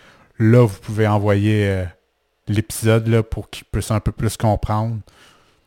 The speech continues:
Ou simplement d'envoyer l'épisode à quelqu'un qui pourrait en avoir besoin. Quelqu'un qui aurait besoin de se faire dire un je t'aime. Parce que moi, je vais vous le dire à la personne qui a besoin d'entendre ça.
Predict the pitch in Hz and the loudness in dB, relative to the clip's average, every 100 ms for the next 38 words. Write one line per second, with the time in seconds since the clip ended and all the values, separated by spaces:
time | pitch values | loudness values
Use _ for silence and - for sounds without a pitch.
0 | _ - 135 - 120 - 110 107 123 117 | _ -2 -2 0 0 0 0 0 0 0
1 | 104 104 113 117 - 107 113 110 107 - | 0 0 0 0 0 0 0 0 -4 -4
2 | 113 - - 107 107 101 101 101 95 101 | -4 -4 -4 -4 -2 -2 -2 -2 -6 -6
3 | 98 - _ _ _ _ _ _ _ _ | -10 -12 _ _ _ _ _ _ _ _
4 | _ _ 110 - 113 107 104 98 98 98 | _ _ -6 0 0 2 0 0 -2 0
5 | 107 104 101 - 98 95 101 98 101 95 | -2 -2 -4 -2 -4 -2 -4 -4 -4 -4
6 | 101 - 92 95 101 _ _ _ _ _ | -6 -6 -8 -10 -12 _ _ _ _ _
7 | _ _ _ 110 - 110 104 110 104 107 | _ _ _ -2 -2 -4 -2 -2 -2 -2
8 | 101 104 101 107 107 107 - _ _ _ | -2 -6 -4 -4 -2 -6 -10 _ _ _
9 | _ _ _ _ _ _ _ 104 98 - | _ _ _ _ _ _ _ -4 -2 -2
10 | 98 - 110 - 101 101 101 104 101 - | -4 -4 -6 -4 -2 -2 -2 -2 -2 -4
11 | 95 95 - 107 | -6 -8 -8 -8